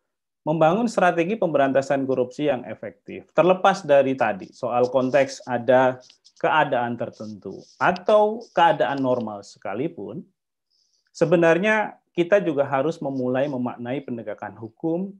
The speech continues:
itu dalam arti yang luas. Bukan hanya bicara mengenai bagaimana fungsi-fungsi penegakan hukum K P K,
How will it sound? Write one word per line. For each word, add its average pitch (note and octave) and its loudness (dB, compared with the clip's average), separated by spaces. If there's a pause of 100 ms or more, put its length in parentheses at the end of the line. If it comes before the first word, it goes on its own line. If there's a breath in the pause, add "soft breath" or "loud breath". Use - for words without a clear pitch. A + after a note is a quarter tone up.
(120)
itu C3+ -4
dalam C3 2
arti B2+ -8
yang A#2 -6
luas. G2+ -14 (720)
Bukan D#3 0
hanya D#3+ 0
bicara D3 -2
mengenai B2+ -4 (300)
bagaimana C#3+ 0
fungsi-fungsi C3+ -6
penegakan A2 -8
hukum A#2 -14
K - -12 (160)
P E3 -2
K, D3+ -4